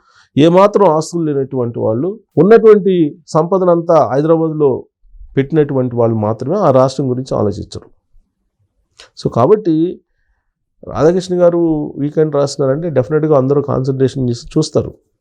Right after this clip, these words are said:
మరి నేను చూసినప్పుడు నాకు ఇవాళ ఆయన రాసింది బహుశా అది, ఆ, ఇంకో కోణంలో ప్రొజెక్ట్ చేశారేమో అనిపించింది నాకు. మరి మీరు కూడా ఆర్టికల్ చదివిన తర్వాత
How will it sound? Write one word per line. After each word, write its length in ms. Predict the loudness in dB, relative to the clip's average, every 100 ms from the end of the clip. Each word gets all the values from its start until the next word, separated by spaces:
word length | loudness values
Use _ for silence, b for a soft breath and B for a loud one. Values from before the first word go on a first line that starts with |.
| _ _ _ _ _
మరి 100 | 0
నేను 240 | 4 4 2
చూసినప్పుడు 460 | 0 0 0 0
నాకు 640 | 2 2 2 -2 -2 -2 -2
ఇవాళ 260 | 2 4
ఆయన 360 | 4 0 -2 -2
రాసింది 640 | -2 -2 -2 -4 -2 -4 -10 b b b 0
బహుశా 260 | 2 2
అది, 460 | 0 0 -4 -6 -10 _ _ _ -14 -8
ఆ, 40 |
ఇంకో 340 | -6 -6 -8
కోణంలో 400 | -2 2 4 4
ప్రొజెక్ట్ 360 | 2 0 0 -2
చేశారేమో 520 | -4 -4 -6 -4 -2
అనిపించింది 520 | -4 -4 -8 -6 -4
నాకు. 360 | -4 -4 -8 -8 _ _ _ _
మరి 140 | 0 2
మీరు 220 | 2 2
కూడా 180 | 2 2
ఆర్టికల్ 380 | 0 -2 -2 -2
చదివిన 240 | -2 -4
తర్వాత 440 | -4 -4 -4 -6